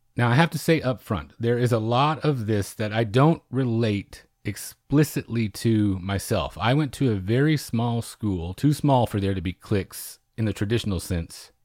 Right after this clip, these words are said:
We all had our smaller friend groups within that, but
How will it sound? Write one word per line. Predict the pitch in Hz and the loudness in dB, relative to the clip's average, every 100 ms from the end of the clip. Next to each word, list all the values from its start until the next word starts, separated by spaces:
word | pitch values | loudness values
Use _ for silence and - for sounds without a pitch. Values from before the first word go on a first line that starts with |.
| _ _ _ _ _ | _ _ _ _ _
We | 131 | 2
all | 160 | 4
had | 143 147 | 4 2
our | 107 | 0
smaller | - 113 127 107 | 0 2 4 2
friend | 92 - 120 131 | 0 2 4 4
groups | 117 131 - - - | 6 4 2 -12 -4
within | 107 107 127 160 | -2 2 2 2
that, | 170 - | 0 -4
but | - 117 | -2 -4